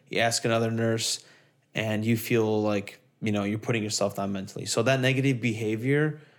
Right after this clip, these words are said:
isn't serving you nor the patient. It, it's, so there's no point to be doing that. So by practicing self-compassion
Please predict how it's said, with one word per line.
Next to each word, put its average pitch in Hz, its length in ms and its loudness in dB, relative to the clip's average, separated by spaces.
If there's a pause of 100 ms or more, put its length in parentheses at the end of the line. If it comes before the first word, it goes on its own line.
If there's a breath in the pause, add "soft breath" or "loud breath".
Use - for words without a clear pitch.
(340 loud breath)
isn't 120 340 4
serving 110 760 0
you 113 300 4
nor 110 240 2
the - 120 -4
patient. - 500 -8 (1500)
It, 120 120 2
it's, 131 380 0
so 127 140 2
there's 120 160 2
no 135 120 4
point 117 360 0
to 117 100 -2
be 107 160 0
doing 110 280 2
that. 90 200 -2
So 107 220 2
by 104 100 4
practicing 123 540 0
self-compassion 107 920 0